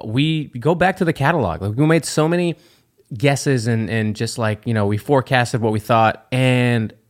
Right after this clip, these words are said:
this year we saw a lot of that unfold. And when it came to midterms, people didn't turn out.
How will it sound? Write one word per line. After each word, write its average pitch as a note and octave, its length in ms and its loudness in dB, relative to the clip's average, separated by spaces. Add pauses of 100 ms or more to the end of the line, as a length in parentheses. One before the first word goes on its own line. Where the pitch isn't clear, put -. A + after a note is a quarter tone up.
this B2 480 -2
year B3+ 180 2
we A3 100 2
saw A3 240 0
a A3 40 2
lot A3 180 4
of F#3+ 60 0
that F3 140 4
unfold. B2 640 0 (320)
And A2+ 120 -2
when A2 100 0
it G#2 60 -4
came F#3+ 280 0
to G3 40 2
midterms, C#3 640 2 (320)
people G#2+ 200 -2
didn't G#2 200 0
turn G2+ 180 -6
out. F#3+ 440 2